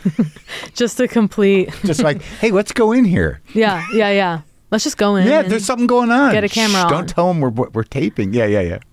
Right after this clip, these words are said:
Speaker 1: Yeah, it'll, well, well, folks, it might, I think it'll be out this year.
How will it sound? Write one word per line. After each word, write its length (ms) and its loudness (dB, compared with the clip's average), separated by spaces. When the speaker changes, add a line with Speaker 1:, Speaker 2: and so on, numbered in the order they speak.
Speaker 1:
Yeah, 340 0
it'll, 460 2
well, 260 2
well, 140 2
folks, 340 -2
it 60 0
might, 180 0
I 240 0
think 200 0
it'll 100 0
be 140 2
out 160 0
this 200 -4
year. 200 -6